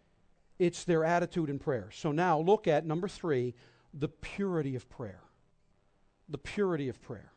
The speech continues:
'Cause that's what this passage is really all about. It's the conduct of prayer. And so now Paul gets to the heart of the matter. What I would submit to you is that transcultural, timeless principle that every church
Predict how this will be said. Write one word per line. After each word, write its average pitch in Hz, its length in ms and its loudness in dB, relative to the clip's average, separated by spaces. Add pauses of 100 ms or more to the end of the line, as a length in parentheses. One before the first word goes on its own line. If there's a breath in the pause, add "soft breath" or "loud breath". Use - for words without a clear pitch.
(140)
'Cause 147 160 -4
that's 202 300 4
what 208 160 2
this 170 140 -2
passage 165 500 -2 (260 soft breath)
is 147 200 -2
really 214 320 4
all 180 160 6
about. 170 280 4
It's 143 140 -6
the 180 100 -2
conduct 214 840 2 (240 soft breath)
of 185 220 2
prayer. 160 500 4 (320 soft breath)
And 170 80 -4
so - 160 -2
now 208 300 2
Paul 233 300 4
gets 220 260 2
to 214 100 4
the 180 120 4
heart 202 300 4
of 190 60 -2
the 180 80 -2
matter. 175 400 2 (320 soft breath)
What 160 140 4
I 214 140 8
would 254 180 -2
submit 214 340 -2
to 208 80 -6
you 175 340 2 (300 soft breath)
is 165 220 0
that 160 320 4
transcultural, 214 1400 0 (300 soft breath)
timeless 240 800 2 (300 soft breath)
principle 160 800 0 (180 soft breath)
that 170 300 4
every 240 320 4
church - 580 -2